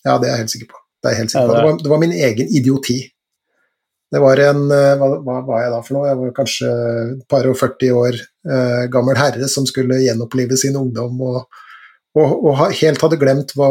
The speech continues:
Speaker 1: hvor glatt et, eh, asfaltunderlag kan være da. Så, men den var litt, eh, den var litt lei.
Speaker 2: Det var ikke noe som sa det, liksom, lite snev av deg som sa universet prøvde å
Speaker 1: Nei,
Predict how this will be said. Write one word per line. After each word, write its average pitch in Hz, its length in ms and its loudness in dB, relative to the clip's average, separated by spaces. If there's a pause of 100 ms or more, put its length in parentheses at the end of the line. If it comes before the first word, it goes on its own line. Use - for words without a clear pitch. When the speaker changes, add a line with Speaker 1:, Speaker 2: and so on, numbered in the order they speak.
Speaker 1:
hvor 135 320 2
glatt - 400 -4
et, 139 160 0 (140)
eh, 135 180 4
asfaltunderlag 123 720 -2
kan 139 100 0
være 117 220 -2
da. - 80 -14 (420)
Så, - 260 -4 (600)
men 160 80 0
den 170 160 4
var 165 160 2
litt, 131 320 -4
eh, 127 300 0 (100)
den 156 160 4
var 165 140 2
litt 151 180 -4
lei. 143 320 2
Speaker 2:
Det - 640 -16
var 131 160 4
ikke 151 160 -4
noe 117 340 4
som 143 220 -6
sa 123 140 2 (100)
det, 117 220 2
liksom, 113 320 -6 (680)
lite 127 240 0
snev 110 320 2
av 110 80 4
deg 104 80 0
som 110 140 -8
sa 113 180 4
universet 110 480 -2
prøvde 104 300 0
å 98 80 -6 (340)
Speaker 1:
Nei, - 140 -8